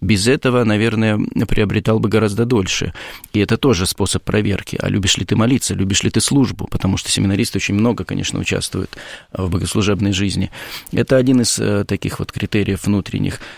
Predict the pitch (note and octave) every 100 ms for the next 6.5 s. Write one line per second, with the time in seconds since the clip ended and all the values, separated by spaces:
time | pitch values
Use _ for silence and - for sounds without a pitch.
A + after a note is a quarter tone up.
0 | - - _ _ _ _ _ _ - B2
1 | C3 B2+ D#3 - C3 G#2+ A#2 C3 G#2+ G2+
2 | G#2+ A2 G#2+ G#2 F2+ G#2+ G2+ G2 - -
3 | A#2 - C3+ C3 - - - - - G#2+
4 | G2 A2+ C3+ B2 - F#2 F2 - G#2+ F#2+
5 | E2 D#2+ - - - G2 - B2+ E3 B2+
6 | G#2+ F#2+ F#2 A#2+ C3+